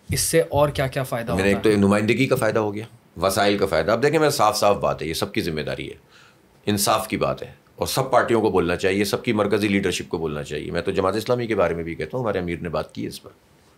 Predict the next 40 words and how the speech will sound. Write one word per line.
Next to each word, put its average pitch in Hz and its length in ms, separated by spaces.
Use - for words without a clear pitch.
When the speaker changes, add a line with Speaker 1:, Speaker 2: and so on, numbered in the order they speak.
Speaker 2:
कि - 60
तहफ़्फ़ुज़ात 80 460
दूर 85 180
होने 76 180
चाहिए, 71 240
बाकी 85 240
पार्टियाँ 95 320
क्यों 87 120
नहीं 80 100
करती? - 300
मुस्तकिल 202 480
पते 196 220
की 175 100
बुनियाद 165 280
पर 165 80
ट्रांसफ़र 117 340
कर 92 160
देते 80 220
हैं। 78 100
अब 127 140
आप 143 220
कराची 123 360
में 143 140
रहने 127 220
वाले 117 280
साढ़े 107 280
तीन 120 220
करोड़ 98 280
लोगों 80 220
में 76 220
तकरीबन 113 460
डेढ़ 101 160
करोड़ 98 240
तो 95 100
कम 90 180
अज़ 90 120
कम 101 140
ऐसे 87 180
होंगे 76 220
ना, 135 140